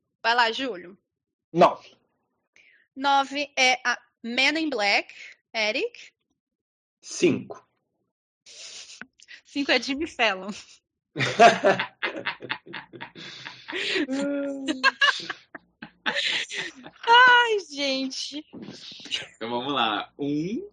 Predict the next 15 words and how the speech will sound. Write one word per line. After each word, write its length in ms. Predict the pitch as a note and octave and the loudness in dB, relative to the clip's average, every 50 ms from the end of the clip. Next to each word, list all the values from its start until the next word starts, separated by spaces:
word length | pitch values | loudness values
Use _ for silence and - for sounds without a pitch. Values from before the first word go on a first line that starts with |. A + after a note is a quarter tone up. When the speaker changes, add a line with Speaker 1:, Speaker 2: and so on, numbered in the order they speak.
| _ _ - | _ _ -8
Speaker 4:
é 120 | A2+ A#2 | -6 -6
o 80 | A#2 A2+ | -4 -4
Men 180 | A2 G#2+ A2 | -4 -6 -6
in 140 | A2 G#2+ G#2 | -6 -6 -4
Black, 360 | G#2+ G#2 G#2+ A#2 B2 - - | -2 0 0 0 -2 -4 -6
dois 320 | A#2+ A2 A2 G#2+ A2+ A2+ A#2+ | -4 -2 0 2 2 2 2
é 20 | |
o 100 | A2+ G#2+ | 0 0
Jimmy 220 | A2 G#2+ G#2+ A2 | -2 -4 -6 -6
Fallon, 280 | A2 - G2+ D#2 D2+ F2 | -6 -4 -4 -4 -4 -6
certo? 380 | - - G2+ A2+ D3 D3+ - - | -8 -6 -4 -4 -4 -6 -10 -18
Speaker 1:
Certo. 140 | - - - _ _ _ _ _ _ _ _ _ _ _ - - | -20 -20 -20 _ _ _ _ _ _ _ _ _ _ _ -4 0
Speaker 4:
Três, 400 | A#2+ A2+ G#2 G2+ G#2 G#2 G#2 F#2+ | 4 6 8 8 6 6 4 2
dois, 400 | F#2+ G#2 G#2+ G#2+ G#2+ G#2 G2+ A2 | 2 4 4 6 4 4 2 0
um. 300 | A#2 A#2 B2+ C#3+ D#3+ | -6 -6 -6 -8 -10